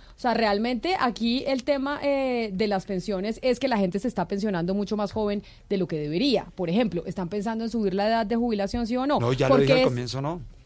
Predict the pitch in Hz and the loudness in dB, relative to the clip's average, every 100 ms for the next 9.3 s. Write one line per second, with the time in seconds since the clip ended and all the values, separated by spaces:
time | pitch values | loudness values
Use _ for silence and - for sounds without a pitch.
0 | - - - 240 285 240 - 269 285 294 | -20 -12 -2 2 2 2 2 4 4 2
1 | 285 247 247 254 269 254 220 - 220 220 | 0 0 0 0 0 0 -2 0 2 6
2 | 233 302 349 403 381 311 226 220 226 285 | 6 6 4 0 -2 -4 -4 -4 -2 -2
3 | 302 - - - 214 - 220 214 254 294 | -4 -12 -6 -2 0 0 -2 -2 0 -2
4 | - 220 156 180 220 233 233 226 185 180 | 0 4 6 6 2 0 -2 -2 -4 -4
5 | 175 - - - 165 - 135 117 - - | -4 -2 -4 -4 -12 -4 -2 -2 -4 -16
6 | - - - - - - 247 202 - 220 | -20 -20 -18 -18 -20 2 4 4 2 -2
7 | 208 240 254 277 254 285 277 247 226 226 | 2 2 2 2 2 0 0 0 2 2
8 | 160 - 240 262 269 269 262 254 247 247 | 2 2 2 4 4 2 2 0 -2 -2
9 | 190 160 - | -4 -4 -8